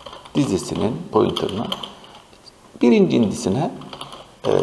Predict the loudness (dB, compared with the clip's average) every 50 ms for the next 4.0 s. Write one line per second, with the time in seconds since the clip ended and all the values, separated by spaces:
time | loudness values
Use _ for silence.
0 | 2 0 4 6 8 8 8 10 8 6 6 6 2 0 0 0 0 -2 -4 -8
1 | -8 -12 -12 -14 -18 -20 -20 -20 -20 -20 -20 -20 -20 -18 -18 -18 -14 -12 -14 -12
2 | -10 -6 2 2 4 4 4 0 0 0 4 4 4 4 2 0 -6 -10 -14 -18
3 | -20 -20 -20 -18 -16 -16 -10 -4 -2 0 0 0 0 -2 -4 -4 -2 -2 -4 -6